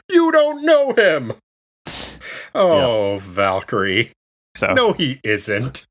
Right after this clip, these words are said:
Speaker 2: <laughs> Little foreshadowing, she's not gonna win Best Defender <laughs> for saying that.
Speaker 1: <laughs> Tough but fair. I like that image a lot, too. And she thinks that Kyle is being persecuted for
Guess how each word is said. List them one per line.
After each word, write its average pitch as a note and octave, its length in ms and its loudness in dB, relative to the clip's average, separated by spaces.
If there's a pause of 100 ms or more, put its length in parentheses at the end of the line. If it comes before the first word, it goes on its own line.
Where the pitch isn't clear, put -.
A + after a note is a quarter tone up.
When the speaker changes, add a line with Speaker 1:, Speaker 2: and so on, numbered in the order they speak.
Speaker 2:
<laughs> - 720 -14
Little G2+ 160 0
foreshadowing, G2 680 0
she's G#2 220 -8
not G#2+ 140 2
gonna G2 180 0
win G2+ 220 0
Best G#2+ 240 -2
Defender G2+ 720 -6
<laughs> A3+ 80 -2
for - 160 -4
saying - 400 0
that. - 680 -4 (100)
Speaker 1:
<laughs> - 100 -20
Tough C3+ 240 0
but A#2+ 160 0
fair. G#2 360 0 (440)
I A2+ 80 0
like G#2+ 260 0
that G2 160 -2
image F#2 280 -6
a F#2+ 60 -8
lot, F2 260 -8 (120)
too. D#2 260 -12 (280)
And A2+ 180 -4
she B2 160 -2
thinks A2 300 -6
that A2+ 160 -6
Kyle A2 320 -2
is G#2 120 -8
being G2+ 300 -6
persecuted G#2 640 -6
for F#2+ 220 -6